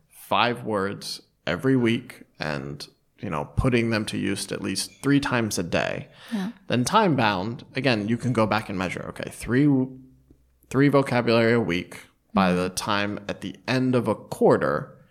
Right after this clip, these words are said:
Speaker 2: Mm.
Speaker 1: I should be at thirty-six vocabulary.
Speaker 2: Mm-hmm.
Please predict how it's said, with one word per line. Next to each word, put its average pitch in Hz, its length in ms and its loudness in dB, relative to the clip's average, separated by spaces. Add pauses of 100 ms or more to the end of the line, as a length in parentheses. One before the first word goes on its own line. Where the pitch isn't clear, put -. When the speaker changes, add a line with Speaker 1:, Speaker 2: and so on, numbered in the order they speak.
(160)
Speaker 2:
Mm. 87 240 -4 (280)
Speaker 1:
I 95 200 0
should 95 400 -4
be 104 300 0
at 78 360 -2 (680)
thirty-six 123 800 2
vocabulary. - 720 -4
Speaker 2:
Mm-hmm. 185 440 0